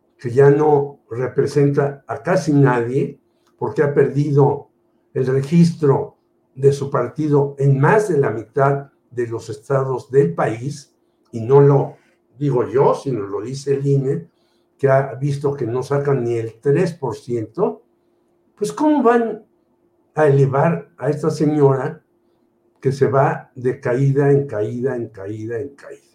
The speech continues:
¿Y cómo la quieren elevar? Y aquí me digo, creo que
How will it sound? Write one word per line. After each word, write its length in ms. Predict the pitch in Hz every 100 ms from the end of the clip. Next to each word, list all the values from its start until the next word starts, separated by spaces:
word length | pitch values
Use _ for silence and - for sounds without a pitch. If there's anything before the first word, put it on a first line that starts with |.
| _ _ _ _ _ _ _ _ _ _ _ _
¿Y 160 | 180 -
cómo 200 | 320 330
la 160 | 247
quieren 320 | - 208 190
elevar? 600 | 143 123 120 135 131 - _ _ _ _ _ _ _ _ _
Y 120 | 143 131
aquí 280 | 123 156
me 120 | 160 156
digo, 600 | 160 143 147 147 - - _ _ _ _
creo 320 | 143 147 143
que 400 | 135 117 104 85